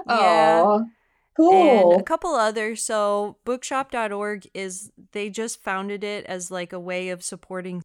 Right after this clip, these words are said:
Speaker 1: uh, smaller bookshops rather than using Amazon. So
Speaker 2: Amazing. Good,
Speaker 1: if
Speaker 2: good
Speaker 1: you
Speaker 2: present idea for
Speaker 1: are
Speaker 2: Christmas.
Speaker 1: Exactly. That's what I was gonna say. If you're gonna buy a Christmas present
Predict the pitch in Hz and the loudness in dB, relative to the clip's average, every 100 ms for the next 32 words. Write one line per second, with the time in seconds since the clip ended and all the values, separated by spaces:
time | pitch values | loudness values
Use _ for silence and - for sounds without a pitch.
0 | - 180 170 170 202 180 185 180 180 190 | -10 -10 -8 -8 -6 -6 -6 -8 -10 -12
1 | - 240 247 269 - 185 175 180 180 180 | -10 -8 -8 -8 -12 -8 -8 -8 -10 -10
2 | 180 175 180 _ _ _ - 190 185 190 | -10 -12 -14 _ _ _ -16 -12 -10 -10
3 | 175 175 185 190 220 226 240 - _ _ | -8 -10 -10 -8 -6 -6 -10 -14 _ _
4 | _ _ _ - 190 185 190 208 269 302 | _ _ _ -2 0 2 2 4 4 2
5 | - _ _ _ _ _ 254 233 247 247 | -2 _ _ _ _ _ 2 2 2 0
6 | 233 247 240 233 208 214 214 208 240 233 | 2 4 6 8 8 4 2 2 2 2
7 | 202 214 233 - - _ _ _ 226 233 | 2 2 0 -4 -18 _ _ _ -6 -6
8 | 190 196 165 180 170 185 190 220 196 185 | -2 -2 -2 -4 -8 -6 -8 -8 -8 -8
9 | 190 180 175 180 160 160 156 185 190 202 | -10 -8 -8 -8 -8 -10 -12 -12 -8 -6
10 | 202 196 190 185 185 180 233 - 240 - | -4 -6 -4 -4 -4 -8 -14 -12 -14 -8
11 | 220 208 214 208 | -8 -6 -6 -8